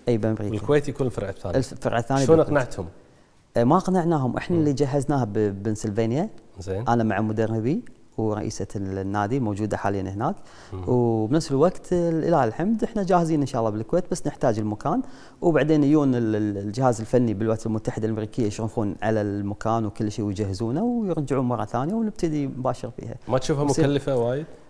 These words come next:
Speaker 1: طبعًا هي مكلفة، ولكن عائدها ال-، ال-، ال-، الإيجابي تجاه أبنائنا ومجتمعنا وايد حلو صراحة أمانة، لأن في وايد إقبال إنهم يطلبون إني أكون أنا يعني أشرف على تدريباتهم وأدربهم، إني أكون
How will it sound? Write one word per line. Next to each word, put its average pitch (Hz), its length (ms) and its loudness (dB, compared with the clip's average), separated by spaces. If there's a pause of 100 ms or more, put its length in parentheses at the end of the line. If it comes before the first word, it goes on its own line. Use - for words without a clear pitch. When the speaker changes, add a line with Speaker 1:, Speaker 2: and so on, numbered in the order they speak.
Speaker 1:
طبعًا 139 240 6
هي 165 100 6
مكلفة، 160 580 6
ولكن 147 500 4
عائدها 135 720 2
ال-، 123 180 4
ال-، 120 220 4
ال-، 113 320 2
الإيجابي 127 600 4
تجاه 120 260 2
أبنائنا 120 560 2
ومجتمعنا 123 880 -2
وايد 120 340 4
حلو - 200 -8 (140)
صراحة - 340 -12 (300)
أمانة، 104 240 -6 (180)
لأن 117 180 0
في 120 140 -2
وايد 123 380 6
إقبال 113 360 2
إنهم 110 260 -2 (300)
يطلبون 120 380 4
إني 104 240 0
أكون 107 260 -4
أنا 98 320 -4
يعني 92 300 -6
أشرف 107 280 -8
على 98 160 -2
تدريباتهم 95 640 -6 (120)
وأدربهم، 98 580 -6
إني 101 160 -6
أكون 101 300 -4